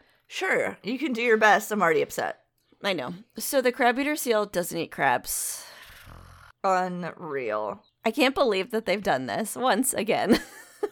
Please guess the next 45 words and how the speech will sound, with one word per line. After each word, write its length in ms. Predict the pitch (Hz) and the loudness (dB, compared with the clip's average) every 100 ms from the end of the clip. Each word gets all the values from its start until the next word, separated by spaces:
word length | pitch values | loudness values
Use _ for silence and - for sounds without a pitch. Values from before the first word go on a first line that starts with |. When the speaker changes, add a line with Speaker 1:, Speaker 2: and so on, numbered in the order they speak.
| - 494 - | 6 6 8
Speaker 2:
What 420 | 466 339 208 214 | 8 10 10 6
is 100 | 226 233 | 6 6
Speaker 1:
Un- 60 | |
Speaker 2:
going 320 | 240 247 247 | 8 8 8
on 360 | 254 208 202 196 | 10 12 12 10
out 300 | 185 180 - | 6 4 2
there? 320 | 170 151 196 185 | 0 4 4 2
Speaker 1:
Real. 600 | 185 214 240 240 208 170 | 0 2 4 6 8 10
Where 280 | - - 240 | 10 10 10
did 40 | |
they 440 | 427 453 466 466 440 | 12 12 12 12 12
Speaker 2:
<laughs> 60 | |
Speaker 1:
get 220 | 427 440 - | 8 4 4
that 240 | 339 262 | 4 4
from 420 | - 269 262 247 | 2 2 2 0
then? 1040 | 247 254 254 240 208 175 147 139 143 113 208 - | 0 2 2 2 2 -2 -6 -6 -4 -6 -10 -8
Speaker 2:
Bro, 640 | 233 247 262 262 254 262 277 _ _ _ _ _ _ _ - | 2 8 10 10 8 6 -2 _ _ _ _ _ _ _ -4
I 120 | 214 | -4
couldn't 320 | - 180 151 | -4 -6 -6
tell 200 | 180 117 | -6 -6
you. 300 | 127 131 165 _ - 247 - - | -4 -6 -6 _ -8 -6 -6 -6
I 100 | 185 - - | -6 8 10
couldn't 220 | - - | 10 6
tell 180 | - - | -2 -2
you. 180 | 143 147 - - | 0 0 -2 4
Well, 280 | 254 285 262 | 10 12 10
actually, 400 | 233 247 208 190 | 6 4 4 6
I'll 180 | 175 180 | 6 6
tell 220 | 202 156 | 4 -2
you 80 | 160 | -2
in 60 | 143 | -4
a 40 | |
little 220 | 123 107 | -6 -8
bit. 280 | 110 131 - | -6 -8 -2
But 160 | 208 202 | -2 0
for 100 | 226 | 6
right 180 | 226 185 | 6 6
now, 280 | 185 170 143 | 2 2 2
I'm 140 | 175 | -2
gonna 140 | 175 170 | -2 -2
pretend 300 | 214 202 160 | -4 -6 -8
like 140 | 156 | -8
I 80 | 165 | -6
don't 220 | 156 - | -4 -4
know. 240 | 139 135 | -4 -6